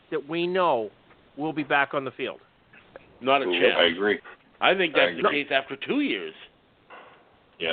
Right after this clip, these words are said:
Speaker 1: Right?
Speaker 4: me
Speaker 1: If,
Speaker 4: too.
Speaker 1: if we lose football
Speaker 2: I
Speaker 1: next
Speaker 2: honestly,
Speaker 1: year for
Speaker 2: yeah.
Speaker 1: twenty twenty-one, there's not a single player that is gonna come back.
Speaker 3: How
Speaker 2: Well, they're
Speaker 3: many, like
Speaker 2: done.
Speaker 3: Charles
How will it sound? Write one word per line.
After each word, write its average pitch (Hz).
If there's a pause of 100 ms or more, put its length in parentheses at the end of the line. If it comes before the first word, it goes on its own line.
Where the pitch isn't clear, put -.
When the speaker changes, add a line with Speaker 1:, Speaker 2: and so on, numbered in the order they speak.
Speaker 1:
Right? 165
Speaker 4:
me 170
Speaker 1:
If, 165
Speaker 4:
too. -
Speaker 1:
if 175
we 226
lose 240 (100)
football 226
Speaker 2:
I 185
Speaker 1:
next 180
Speaker 2:
honestly, 147
Speaker 1:
year 180
for 175
Speaker 2:
yeah. 135
Speaker 1:
twenty 175
twenty-one, 180 (460)
there's 160
not 165
a 139 (200)
single 226
player 175
that 156
is 143
gonna 143
come 143
back. 110 (1500)
Speaker 3:
How 165
Speaker 2:
Well, 165
they're -
Speaker 3:
many, 107
like 175
Speaker 2:
done. -
Speaker 3:
Charles 117